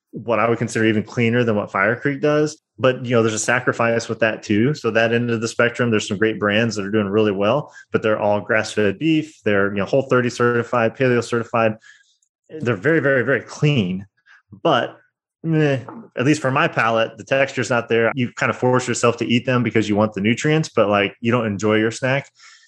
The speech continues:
And so really what Ryan and I have tried to find is that marriage between, like, it's checking all the health boxes that ninety percent of people care about. Like, it has some pork in it, you know, but, like, it's not all grass-fed beef,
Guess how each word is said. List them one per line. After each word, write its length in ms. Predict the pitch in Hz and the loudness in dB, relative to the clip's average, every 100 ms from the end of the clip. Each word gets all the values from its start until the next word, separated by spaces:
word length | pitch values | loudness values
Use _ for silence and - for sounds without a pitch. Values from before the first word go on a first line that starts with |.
| - | -4
And 100 | 110 | -2
so 120 | 131 | 0
really 280 | 120 147 139 | 2 2 2
what 160 | 120 110 | 2 0
Ryan 360 | 117 123 120 | 0 2 2
and 20 | 113 | 2
I 260 | 107 110 | 0 0
have 300 | 107 104 98 - _ _ - | -4 -4 -8 -20 _ _ -10
tried 280 | - 151 | -2 0
to 60 | 123 | 0
find 260 | 123 117 113 | 0 0 0
is 80 | |
that 180 | 98 98 | -2 -2
marriage 460 | 107 110 117 123 113 | 0 2 2 0 -4
between, 340 | 110 113 107 | -4 0 2
like, 240 | 101 98 - | 2 0 -2
it's 360 | 120 - - - - _ - | -2 -2 -4 -10 -20 _ -6
checking 300 | 160 160 127 | -4 0 2
all 140 | 131 | 2
the 80 | 127 | 2
health 200 | 131 - | 0 0
boxes 420 | 120 113 - 110 | 0 0 -2 -2
that 120 | 101 | 0
ninety 180 | 107 113 | 0 0
percent 240 | 107 117 | -2 -2
of 60 | 101 | 0
people 180 | 110 90 | -2 -2
care 220 | - 113 | -2 0
about. 300 | 117 123 120 | 2 0 0
Like, 220 | 101 98 - 110 | -2 -6 -10 -4
it 120 | 113 | -2
has 180 | 117 113 | 0 -2
some 160 | 110 | -2
pork 260 | 113 117 131 | 2 2 2
in 100 | 120 | 0
it, 180 | 120 120 | 0 0
you 100 | 117 | 0
know, 180 | 120 | 0
but, 160 | 110 104 | 2 2
like, 240 | 101 101 - _ _ _ - - - | 2 0 -6 _ _ _ -20 -14 -10
it's 140 | 107 | -4
not 140 | 120 - | -2 2
all 220 | 120 117 | 2 2
grass-fed 440 | 117 117 - 110 | 0 -2 -2 -2
beef, 300 | 107 117 117 | 0 -2 -4